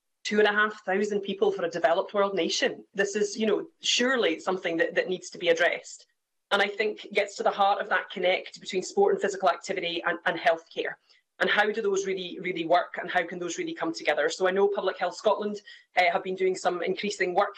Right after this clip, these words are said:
in this area, which again, I think i-, is refreshing. But I think we still need to be very clear that, that sport and physical activity needs to be prioritised within healthcare more than it's ever been.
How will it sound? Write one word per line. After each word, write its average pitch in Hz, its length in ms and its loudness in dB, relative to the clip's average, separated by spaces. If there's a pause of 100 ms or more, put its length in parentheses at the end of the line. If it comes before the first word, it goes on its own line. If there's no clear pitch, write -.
(120)
in 190 100 -2
this 185 180 -2
area, 202 300 4
which 190 220 -4
again, 196 340 0
I 185 60 0
think 185 220 -12
i-, 175 300 -6
is 175 160 -4
refreshing. 196 600 -2 (420)
But 196 80 4
I 196 60 2
think 208 240 -2
we 208 100 -6
still 220 340 4
need 208 200 -4
to - 60 -18
be 190 120 -6
very 185 200 2
clear 190 420 -2
that, 180 160 -4
that 196 140 -6
sport 226 280 2
and 220 100 -6
physical 214 320 0
activity 185 460 -2
needs 180 280 -6
to 202 100 -10
be 185 200 -14
prioritised 180 680 0
within 170 320 -8
healthcare 175 460 0
more 180 320 2
than 185 100 -6
it's - 160 -2
ever 180 220 0
been. 160 200 -10